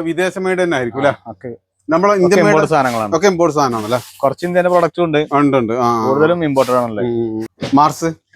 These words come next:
Speaker 2: മാർസ് അത് ആയിരത്തി മുന്നൂറ് റുപ്യ.
Speaker 1: ആയിരത്തി മുന്നൂറ് റുപ്യ അല്ലേ? എത്ര പീസ് അതിലുണ്ടാവുക?
Speaker 2: ഇതിൽ ഇരുപത്തിനാല് പീസ്. ഇത് ഇമ്പോർട്ടഡ് ആണ്, ഗൾഫിന്റെ സാധനമാണ്, അറബിയത്ത് കാര്യങ്ങളൊക്കെ
Speaker 1: ആ,
Speaker 2: ഉണ്ടാവും.
Speaker 1: സെയിം, സെയിം ആണ് അല്ലേ?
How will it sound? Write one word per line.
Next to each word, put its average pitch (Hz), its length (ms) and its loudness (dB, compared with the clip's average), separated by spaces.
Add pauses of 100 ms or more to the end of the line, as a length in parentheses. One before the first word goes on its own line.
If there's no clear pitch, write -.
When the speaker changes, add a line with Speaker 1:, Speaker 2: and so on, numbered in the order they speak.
(120)
Speaker 2:
മാർസ് 131 340 0
അത് 135 120 0
ആയിരത്തി 117 260 0
മുന്നൂറ് 107 260 -4
റുപ്യ. - 200 -8
Speaker 1:
ആയിരത്തി 131 260 2
മുന്നൂറ് 131 260 -2
റുപ്യ 107 140 -8
അല്ലേ? 110 140 -4
എത്ര 262 180 0
പീസ് 233 220 0
അതിലുണ്ടാവുക? 208 560 0
Speaker 2:
ഇതിൽ 127 180 -2
ഇരുപത്തിനാല് 120 400 0
പീസ്. 104 200 -4
ഇത് 110 80 -6
ഇമ്പോർട്ടഡ് 120 340 -4
ആണ്, 123 160 -2
ഗൾഫിന്റെ 113 380 -6
സാധനമാണ്, 110 380 -6
അറബിയത്ത് 104 400 -6
കാര്യങ്ങളൊക്കെ 104 400 -6
Speaker 1:
ആ, 143 40 0
Speaker 2:
ഉണ്ടാവും. 151 180 2
Speaker 1:
സെയിം, 156 120 6
സെയിം 151 340 2
ആണ് 113 120 0
അല്ലേ? - 320 -8